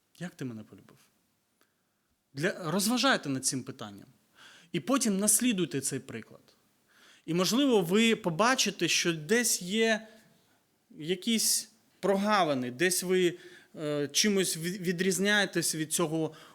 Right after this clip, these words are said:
образу, який ми читаємо в Євангеліях. Це і є заклик нам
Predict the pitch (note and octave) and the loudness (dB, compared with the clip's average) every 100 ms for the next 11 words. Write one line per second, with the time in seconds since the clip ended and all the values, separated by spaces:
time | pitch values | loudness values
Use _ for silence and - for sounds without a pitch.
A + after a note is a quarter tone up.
0 | - G3 F3 D#3+ E3 D#3+ E3+ D#3+ - E3+ | 0 2 2 0 0 0 -2 -2 -4 -6
1 | D#3 D3+ C3+ C3+ D3 C#3 A2 - _ _ | -4 -4 -4 -4 -4 -4 -8 -14 _ _
2 | - G3 G3+ F3 D3 C#3+ F#3+ G#3 F3+ C3 | -4 -2 -2 -6 -8 -8 -6 -4 -4 -6
3 | C#3 B2+ E3+ G3+ G#3+ F3 C#3+ - D3+ D#3 | -8 -4 -2 -2 -2 -4 -4 -4 -4 -2
4 | F3 E3 | -2 -6